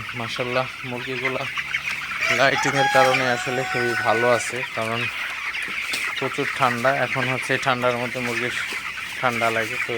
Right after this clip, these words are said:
সেক্ষেত্রে কিন্তু আমার মুরগিগুলা আলহামদুলিল্লাহ খুবই ভালো আছে। আপনারা দেখতে পাচ্ছেন মুরগিগুলা কতটা সুস্থ আছে। আর সবচেয়ে বড় কথা আমার খামারের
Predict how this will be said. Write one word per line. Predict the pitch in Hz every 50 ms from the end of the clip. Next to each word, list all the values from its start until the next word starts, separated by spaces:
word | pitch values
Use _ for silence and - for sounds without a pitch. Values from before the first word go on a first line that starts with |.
| 113 -
সেক্ষেত্রে | - 123 117 - 127 120 - 135 131 131
কিন্তু | 127 127 127 127
আমার | 127 123 123 123
মুরগিগুলা | 123 123 120 123 123 117 117 110 110 113 113 - - - - - - - - - - - - 117
আলহামদুলিল্লাহ | 117 117 120 117 113 117 117 117 117 120 113 -
খুবই | 123 117 117 110 110 113
ভালো | 113 104 110 117 120 117
আছে। | - - - - 127 123 - - - - - - - - - - - - - - - - - - - - - - - - - - - - - - - - - - - - - - - - - - - -
আপনারা | - - 131 127 123 120 123
দেখতে | 123 - - - 123
পাচ্ছেন | 117 117 - - - 131 131 131 131
মুরগিগুলা | 123 117 113 117 113 113 113 110 110 113 113 113 - - - - - - - - - - -
কতটা | 107 113 - 113 - 120 113 110 -
সুস্থ | - 110 - - - 113 110 110
আছে। | 107 - - 127 127 123 - - - - - - - - - - - - - - - - - - - - - - -
আর | 120 113 - - - - - - - - - - -
সবচেয়ে | 123 117 117 117 113 - - - - - - 139 123 123
বড় | 127 127 127 123 123
কথা | 123 117 - 127 120
আমার | 120 120 120 120 - - - - - - - - - - - - - - -
খামারের | - 123 117 120 120 117 131 135